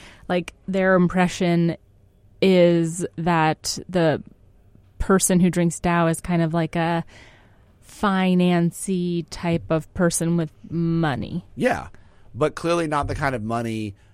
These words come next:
Speaker 2: that's Napa money, because the whole, I think, yes, there are some Dow wines that are
Speaker 1: Are more
Speaker 2: expensive.
Speaker 1: expensive, right?
Speaker 2: Yes,
Speaker 1: Yeah.
Speaker 2: but, like,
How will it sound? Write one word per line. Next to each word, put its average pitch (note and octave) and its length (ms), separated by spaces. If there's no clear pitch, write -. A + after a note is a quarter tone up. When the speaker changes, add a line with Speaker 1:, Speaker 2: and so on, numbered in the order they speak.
Speaker 2:
that's G#2+ 220
Napa D#3 380
money, G#2 280
because G#2+ 340
the A2 100
whole, A#2 260
I A2+ 80
think, A#2 240
yes, F3 180
there D3 140
are C3 120
some A#2+ 200
Dow G#2+ 260
wines G#2 380
that G2 140
are F#2 80
Speaker 1:
Are - 0
more G#3 540
Speaker 2:
expensive. - 20
Speaker 1:
expensive, D3+ 460
right? F3 100
Speaker 2:
Yes, A3+ 200
Speaker 1:
Yeah. E3 60
Speaker 2:
but, D3+ 140
like, C3+ 260